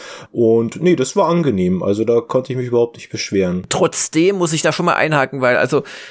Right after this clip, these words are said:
Speaker 2: dass eine S S D schneller ist als, äh, eine H D, ist ja wohl klar.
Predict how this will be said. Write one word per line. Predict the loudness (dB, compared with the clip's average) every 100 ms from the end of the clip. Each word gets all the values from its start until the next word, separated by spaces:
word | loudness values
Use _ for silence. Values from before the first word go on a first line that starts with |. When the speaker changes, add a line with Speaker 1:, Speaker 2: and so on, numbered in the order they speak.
| -4
Speaker 2:
dass | -2 -2
eine | 0
S | 0
S | 0 0
D | 0 0
schneller | 0 0
ist | 2 2 0 -2
als, | 0 0 -2 -6
äh, | 0
eine | 2 2 2 0 2
H | 0 2
D, | 2 2
ist | 0
ja | 0 0
wohl | 0
klar. | -2 -2 0 -2